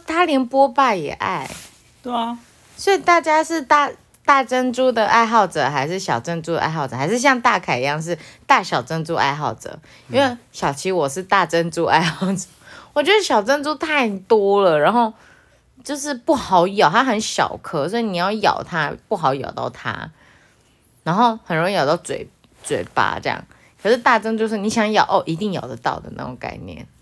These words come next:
Speaker 1: 对，所以我是大珍珠爱好者。
Speaker 2: 可是清安粉圆就很好吃啊。
Speaker 1: 我，所以我也没有很爱啊。
Speaker 2: 嗯？
Speaker 1: 咦？
Speaker 2: 嗯。
Speaker 1: <laughs> 好，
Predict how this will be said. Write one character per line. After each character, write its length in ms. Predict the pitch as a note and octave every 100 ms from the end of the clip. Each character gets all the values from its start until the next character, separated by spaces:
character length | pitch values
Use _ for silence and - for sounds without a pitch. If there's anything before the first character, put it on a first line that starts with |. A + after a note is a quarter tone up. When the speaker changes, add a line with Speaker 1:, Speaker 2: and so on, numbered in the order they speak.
| _
Speaker 1:
对， 100 | - - -
所 160 | - G3
以 20 |
我 80 | D3
是 140 | F3
大 240 | F#3 F3+ D3
珍 240 | D#3 D3+
珠 100 | E3
爱 240 | - C#3+
好 220 | C3 C3 B2
者。 180 | - - - - -
Speaker 2:
可 80 | F#3
是 80 | G3+
清 260 | - A3
安 140 | G#3+ A3
粉 160 | D3+ B2+
圆 240 | A#2+ B2+
就 100 | D3+
很 80 | D3
好 120 | B2+ A2+
吃 200 | - A2
啊。 140 | G#2 A2+ _ _ _ _ -
Speaker 1:
我， 160 | F#3
所 180 | G3+ -
以 60 | A#3
我 160 | G#3
也 100 | G#3
没 140 | D3+ D#3+
有 100 | D#3+
很 160 | C3 -
爱 160 | C3 C3
啊。 300 | - - - -
Speaker 2:
嗯？ 180 | E3+ C4+ - _ -
Speaker 1:
咦？ 200 | G#3 C#4 G#4+ - -
Speaker 2:
嗯。 200 | A2 G#2+ - - F3 G3+ F#3+
Speaker 1:
<laughs> 560 | - F#3+ C#4+ - - -
好， 300 | C#3 F#3+